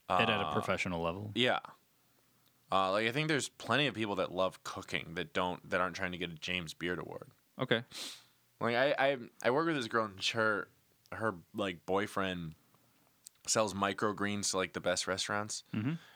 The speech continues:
Speaker 2: And he got invited to the James Beard Awards, and he, and she went to it, and she's like,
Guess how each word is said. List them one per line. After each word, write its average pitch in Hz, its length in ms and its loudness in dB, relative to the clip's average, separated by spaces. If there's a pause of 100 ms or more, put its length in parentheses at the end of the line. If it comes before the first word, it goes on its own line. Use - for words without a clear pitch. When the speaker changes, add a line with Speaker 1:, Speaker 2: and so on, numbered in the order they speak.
Speaker 2:
And 98 140 -2
he 110 260 2
got 98 180 4
invited 98 260 2
to 98 60 -4
the 92 80 -4
James 95 340 0
Beard 101 220 0
Awards, 82 500 -4 (320)
and 95 120 -2
he, 104 240 -2 (100)
and 95 440 -6
she - 240 2
went 110 300 0
to 95 140 -2
it, 82 100 -2
and 87 140 -8
she's 98 200 -2
like, 87 260 0